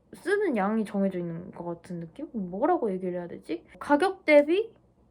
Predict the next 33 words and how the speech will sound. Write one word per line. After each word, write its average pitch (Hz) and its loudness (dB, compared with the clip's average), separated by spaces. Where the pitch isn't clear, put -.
사용하는 381 2
기간이 214 -2
짧은 269 -8
느낌? 220 -8
그러니까 208 -6
좀 240 -8
더 220 -6
비싼 208 -6
느낌이 240 -8
있지 214 -4
않나. 156 -6
그치만 294 -2
진짜 214 -4
편리한 294 2
건 240 -4
맞는 190 -2
것 165 -10
같아요. 160 -18
매대 180 2
공부를 202 -4
하느냐고 233 -4
올영을 233 0
되게 185 -8
자주 202 -6
가요. 175 -2
집 196 -8
앞에 202 -4
있기도 196 -10
하고 294 -2
진짜 185 -10
패드를 302 -4
이렇게 220 -8
해가지고 233 -6